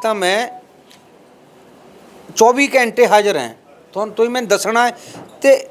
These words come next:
ਇੱਕ ਇੱਕ ਮਿੰਟ ਦੀ ਉਹ ਨਾ ਸਾਡੇ ਕੋਲੋਂ ਅਪਡੇਟਸ ਵੀ ਲੈ ਰਹੇ ਸੀ, ਸਾਨੂੰ ਗਾਈਡ ਵੀ ਕਰ ਰਹੇ ਸੀ ਤੇ ਸਾਡੇ ਕੋਲੋਂ ਅਪਡੇਟਸ ਵੀ ਲੈ ਰਹੇ ਸੀ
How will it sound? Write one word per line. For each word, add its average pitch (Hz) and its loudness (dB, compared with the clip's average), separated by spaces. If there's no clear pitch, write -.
ਇੱਕ 277 -4
ਇੱਕ 285 2
ਮਿੰਟ 247 -2
ਦੀ 254 -2
ਉਹ 226 -4
ਨਾ 285 2
ਸਾਡੇ 233 4
ਕੋਲੋਂ 247 2
ਅਪਡੇਟਸ 233 0
ਵੀ 277 -4
ਲੈ 233 2
ਰਹੇ 196 0
ਸੀ, 120 -12
ਸਾਨੂੰ 233 -2
ਗਾਈਡ 175 4
ਵੀ 233 -8
ਕਰ 254 4
ਰਹੇ 254 2
ਸੀ 254 -8
ਤੇ 254 0
ਸਾਡੇ 254 4
ਕੋਲੋਂ 277 4
ਅਪਡੇਟਸ 226 0
ਵੀ 233 -8
ਲੈ 190 0
ਰਹੇ 147 -4
ਸੀ 120 -16